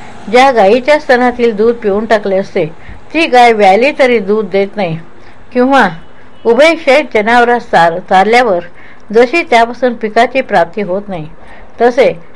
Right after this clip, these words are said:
आपली प्रसिद्धी व्हावी या हेतूने केलेले जे तप, त्याचे फल पाहू गेले असता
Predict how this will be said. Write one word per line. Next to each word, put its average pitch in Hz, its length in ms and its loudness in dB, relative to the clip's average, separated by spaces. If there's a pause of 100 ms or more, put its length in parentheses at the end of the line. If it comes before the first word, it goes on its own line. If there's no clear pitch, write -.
(100)
आपली 233 300 0
प्रसिद्धी 254 540 -2
व्हावी 240 360 0
या 208 140 2
हेतूने 233 480 -2
केलेले 202 480 -4
जे 185 160 -4 (120)
तप, 196 180 2 (840)
त्याचे 226 320 4
फल 285 240 0
पाहू 226 300 2
गेले 214 220 2
असता 202 240 -2